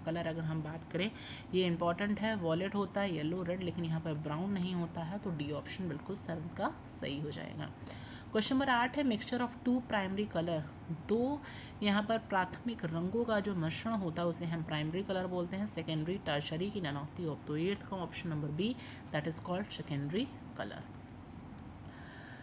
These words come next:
Question नंबर नाइन है, what kind of colors forms from the mixture of primary and secondary colors? Primary color, secondary color, tertiary कि none of the above? तो basically यहाँ पर क्या कहा जाता है? सी, that is tertiary, जिसे हम तृतीय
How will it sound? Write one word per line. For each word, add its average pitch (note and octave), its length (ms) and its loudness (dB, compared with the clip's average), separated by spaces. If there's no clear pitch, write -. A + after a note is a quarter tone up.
Question A#3 220 6
नंबर C4+ 160 8
नाइन C4 260 8
है, D4 160 4
what B3 260 4
kind B3+ 260 4
of - 160 -8
colors G#3 320 6
forms F#3 420 2
from F#3+ 220 2
the F3+ 80 2
mixture F#3+ 360 2
of A3 200 -2
primary F3+ 400 2
and F#3 100 0
secondary D3 420 0
colors? - 360 -8
Primary G3+ 400 4
color, A3 300 4
secondary F#3 420 2
color, F#3+ 360 0
tertiary F3 440 2
कि F#3+ 120 -2
none D3 180 2
of C#3 200 -4
the E3 80 0
above? - 200 -6
तो C#3 60 -2
basically F#3+ 480 0
यहाँ F3 220 -2
पर F3 120 -4
क्या E3+ 180 -2
कहा D#3+ 200 -4
जाता E3 280 -2
है? D#3+ 80 0
सी, G#3+ 240 0
that D3 180 -2
is D3 240 -6
tertiary, F#3+ 420 2
जिसे D#3+ 240 -2
हम D#3+ 140 -2
तृतीय D#3+ 640 0